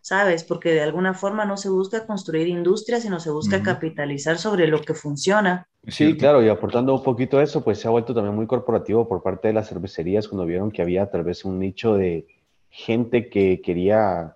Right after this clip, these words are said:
Speaker 3: pues, prácticamente, bueno, jóvenes en ese entonces y hasta la fecha, como consumir, pues, música, conciertos, festivales, se volvió como muy corporativo. Entonces, la mayor parte de estas bandas que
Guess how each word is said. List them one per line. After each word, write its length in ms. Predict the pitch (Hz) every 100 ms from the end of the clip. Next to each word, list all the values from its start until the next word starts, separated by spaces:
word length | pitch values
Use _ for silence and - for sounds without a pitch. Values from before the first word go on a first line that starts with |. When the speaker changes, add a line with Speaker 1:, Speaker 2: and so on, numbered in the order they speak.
| -
Speaker 3:
pues, 240 | 104 -
prácticamente, 920 | - 107 113 104 101 104 117 110 101
bueno, 220 | 95 170 147
jóvenes 520 | - 156 202 120 113
en 60 |
ese 160 | 120 135
entonces 520 | 123 139 151 143 -
y 220 | 104 92
hasta 180 | 98 -
la 120 | 90
fecha, 340 | 85 123 170 160 _ _ _ _ -
como 260 | 113 110
consumir, 640 | 113 110 98 92 117 117 101
pues, 320 | 92 - -
música, 580 | 104 117 117 120 110 -
conciertos, 460 | 82 - 101 117
festivales, 480 | 117 - 85 101 127
se 140 | -
volvió 400 | 95 87 80 90
como 480 | 90 123 107 90 - _ _ _
muy 140 | 98 104
corporativo. 640 | 127 123 127 98 113 143
Entonces, 260 | 110 101 123
la 80 |
mayor 240 | 110 92 98
parte 200 | 110 110
de 60 |
estas 220 | 117 123 104
bandas 380 | 98 113 123
que 400 | - 90 80 73